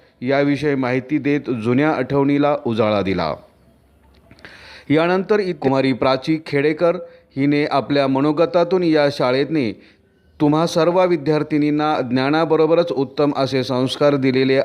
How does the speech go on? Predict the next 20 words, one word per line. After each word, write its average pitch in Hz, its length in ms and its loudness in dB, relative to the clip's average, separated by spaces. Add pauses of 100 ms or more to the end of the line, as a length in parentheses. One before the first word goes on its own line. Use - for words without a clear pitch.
आहेत. 117 320 0 (600)
तेथून 127 380 2
जाणारी 135 440 2
प्रत्येक 131 460 -2
विद्यार्थिनी 139 800 -2 (300)
ही 156 340 2 (340)
शाळेचा 160 540 0
अभिमान 139 480 0
असावी 147 500 0 (240)
असं 127 240 -4
मनोगत 127 440 0 (120)
व्यक्त 113 380 -2
केलं. 92 280 -2 (1040)
यानंतर 147 440 0
विद्यालयातील 147 800 0
ज्येष्ठ 147 300 -2
उपशिक्षक 139 800 -4
श्रीमान 127 440 0
प्रवीण 127 480 -2 (260)
रासिनकर 123 680 0